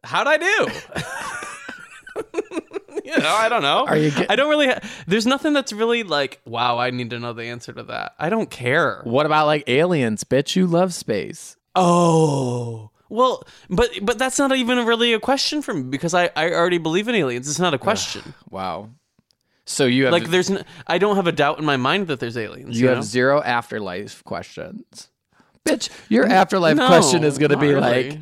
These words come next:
Speaker 2: like, <laughs> your afterlife question is
Speaker 1: My, here's my afterlife question.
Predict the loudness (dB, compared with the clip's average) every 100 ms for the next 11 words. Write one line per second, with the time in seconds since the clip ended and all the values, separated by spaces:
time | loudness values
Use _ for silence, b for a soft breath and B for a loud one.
0 | -12 -12 -12 -8 -4 2 2 2 0 0
1 | 0 0 2 2 4 4 2 2 2 2
2 | 2 2 2 0 0 0 0 0